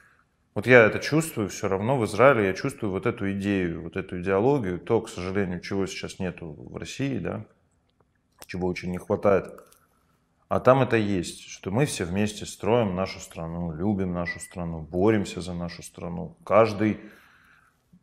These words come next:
из нас вот этот маленькая такая, маленький винтик в этом механизме.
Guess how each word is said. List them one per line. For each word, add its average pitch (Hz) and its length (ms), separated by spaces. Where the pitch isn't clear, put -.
из 95 220
нас 104 340
вот 98 160
этот 95 440
маленькая 98 840
такая, 92 480
маленький 101 520
винтик 95 500
в 92 40
этом 87 280
механизме. 87 760